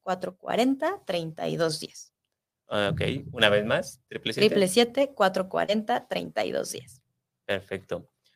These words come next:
Speaker 2: Pues, eh, con esta información, eh, esperamos que, pues, cualquier persona que esté ahí escuchándonos y que diga, "Ah, oye, yo, a mí me pasó algo así", va a contactar porque en una de esas, eh,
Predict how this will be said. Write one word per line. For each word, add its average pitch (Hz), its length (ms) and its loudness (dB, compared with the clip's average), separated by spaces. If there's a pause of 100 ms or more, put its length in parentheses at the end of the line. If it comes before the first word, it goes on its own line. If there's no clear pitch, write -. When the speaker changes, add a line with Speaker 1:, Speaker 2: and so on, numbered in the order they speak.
(140)
Speaker 2:
Pues, 135 300 6
eh, 135 420 8
con 139 140 2
esta 156 180 0
información, 135 800 4
eh, 107 280 6
esperamos 107 440 2
que, 101 200 2
pues, 101 240 -10
cualquier 101 300 -4
persona 110 300 -2
que 104 120 -8
esté 104 500 2
ahí 101 540 -6 (160)
escuchándonos 113 1000 -2
y 95 220 -10
que 92 180 -4
diga, 98 260 -6
"Ah, 117 160 -6
oye, 156 160 -8 (380)
yo, - 180 -20
a 113 80 -2
mí 123 120 -2
me 131 100 -4
pasó 110 320 -4 (260)
algo 110 220 -2
así", 143 340 -8 (380)
va 107 60 -4
a 107 40 -4
contactar 107 560 0
porque 101 300 -6
en 95 100 -6
una 104 160 -4
de 98 60 -6
esas, - 400 -16
eh, 101 220 -20